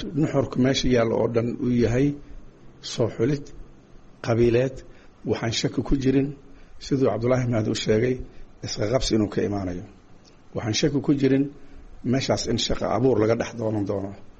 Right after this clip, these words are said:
oo dad danaynayaan inay xoogaa ay ka helaan, maaragtay, een, xoogaa incentive inay ka helaan oo ay, ma garanaysaa, ay nolol maalmeedkooda meesha ka doontaan dadka qaar u,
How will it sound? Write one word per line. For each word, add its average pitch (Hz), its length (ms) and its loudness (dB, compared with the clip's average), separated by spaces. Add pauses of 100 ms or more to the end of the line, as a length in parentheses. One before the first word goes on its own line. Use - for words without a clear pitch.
(320)
oo 101 160 -4
dad 147 220 0
danaynayaan 131 640 4 (120)
inay 113 200 2
xoogaa 117 460 2 (600)
ay 104 160 0
ka 143 140 0
helaan, 113 360 2 (340)
maaragtay, 101 460 -2
een, 101 220 -4 (600)
xoogaa 117 280 0
incentive 120 500 0
inay 113 160 0
ka 123 140 -6
helaan 110 320 2 (640)
oo 107 500 -4 (100)
ay, 120 140 -4
ma 113 120 -4
garanaysaa, 110 500 -2 (220)
ay 113 200 -4
nolol 107 260 0
maalmeedkooda 120 460 2
meesha 117 260 2
ka - 120 -4
doontaan 107 400 0
dadka 113 260 0
qaar 101 180 2 (480)
u, 147 140 2